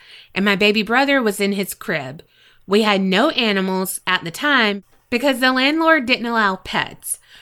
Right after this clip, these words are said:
We got one later on and hid it from him, but that's another story I will send another time. While lying there in my bed, I felt a hand run its fingers through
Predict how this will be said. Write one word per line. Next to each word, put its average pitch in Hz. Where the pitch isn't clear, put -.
We 269
got 311
one 339
later 240
on 262
and 196
hid 214
it 233
from 294
him, 311
but 196
that's 196
another 196
story 233
I 180
will 165
send 240
another 175
time. 160
While 214
lying 247
there 302
in 226
my 320
bed, 170
I 233
felt 320
a 269
hand 185
run 214
its 330
fingers 202
through 196